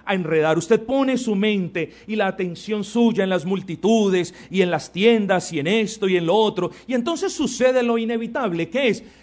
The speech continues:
que usted se resbala, que usted cae, se enreda y se lastima. Ahora, ¿cuándo ha visto usted que un pelotón militar,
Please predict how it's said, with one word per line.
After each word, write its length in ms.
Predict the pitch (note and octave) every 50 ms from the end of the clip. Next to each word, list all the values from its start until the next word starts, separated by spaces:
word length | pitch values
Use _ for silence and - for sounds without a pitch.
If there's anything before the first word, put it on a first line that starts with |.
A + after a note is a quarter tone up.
| _
que 100 | - F3
usted 420 | D#3 C3+ C3 - - E3+ F3+ G3 F#3+
se 200 | - - C4 B3+
resbala, 640 | A#3+ C4 C4 G3 D#3 F#3+ A3+ A3+ A#3 A#3 A#3+ A#3+ A#3+
que 140 | F#3 D3
usted 460 | C3+ C#3 - - - F3 G#3 G#3 - - -
cae, 580 | - G#3+ A#3 G#3+ F3 D3+ D3 E3+ F3 - - - -
se 220 | - - - G3 E3+
enreda 500 | D3+ C3+ - F#3+ G#3+ G3 F3 D#3+ D#3 D#3
y 60 | C#3+
se 120 | - F3
lastima. 680 | E3 D#3 C#3+ - - - A#3+ A3 F3 C#3+ B2 A#2 A#2 - - - _ _ _ _ _ _ _ _ _ _
Ahora, 460 | - D3+ D#3+ D#3 C#3 B2+ A2+ G#2 - - - _ _ _ _ _ _ _ _ _ _ _ _ -
¿cuándo 420 | C#3 D#3 F#3 G#3+ G#3 G3 G3+ F#3+
ha 60 | E3+
visto 340 | E3 G#3 G#3+ - - - G3
usted 480 | F3+ - - - D3+ B2+ B2+ B2+ B2+ - - - - -
que 180 | C#3 B2+ C3+ - G#3
un 240 | G#3+ G#3+ G3+ G3 -
pelotón 480 | G#3+ F#3 E3+ D#3+ - E3+ F3 E3+ E3
militar, 600 | F3 F3 D3 C3+ C#3 C#3+ A#2+ A#2 A#2 A#2 A2 -